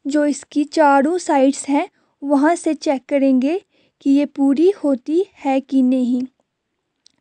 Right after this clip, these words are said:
अगर ये पूरी है तो, तो अच्छी बात है और अगर नहीं है तो आप इसमें एक्स्ट्रा कपड़ा जोड़ के भी दे, सीव कर सकते हैं।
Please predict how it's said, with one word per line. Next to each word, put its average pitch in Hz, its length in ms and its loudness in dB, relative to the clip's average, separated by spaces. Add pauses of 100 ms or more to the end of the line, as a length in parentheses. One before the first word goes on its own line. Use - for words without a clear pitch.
(480)
अगर 302 260 0
ये 381 200 4
पूरी 294 480 -2
है 277 300 0
तो, 285 240 -6
तो - 1080 -18 (100)
अच्छी - 340 -4
बात 339 320 0
है 339 140 -2
और 349 120 2
अगर 294 220 0
नहीं 294 280 4
है 359 60 -2
तो 403 100 2
आप 330 200 0
इसमें 302 280 -2
एक्स्ट्रा 285 300 -2
कपड़ा 285 380 -4
जोड़ 277 320 -2
के 285 240 -4
भी 285 340 0 (480)
दे, 285 300 -2 (560)
सीव 320 340 4
कर 294 160 4
सकते 269 400 -6
हैं। 254 200 -4